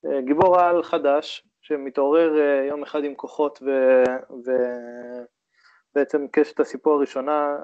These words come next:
אה, שמתחלקת לארבעה חוברות, היא, אה, מספרת את ה-,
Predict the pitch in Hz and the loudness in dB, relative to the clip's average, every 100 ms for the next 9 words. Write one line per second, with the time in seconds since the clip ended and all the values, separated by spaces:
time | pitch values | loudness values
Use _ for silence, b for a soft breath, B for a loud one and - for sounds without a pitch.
0 | - _ _ 139 127 123 123 120 113 131 | -14 _ _ -10 -8 -8 -10 -12 -12 -12
1 | - 135 - 131 117 127 127 131 151 202 | -2 -2 0 -6 -4 -4 -6 -6 -2 -2
2 | 190 143 135 135 - 151 131 120 123 - | -2 -6 -4 -4 -4 -2 -2 -2 -6 -8
3 | 127 151 139 135 131 - 117 110 113 110 | -4 0 0 0 -2 -2 -4 -4 -10 -12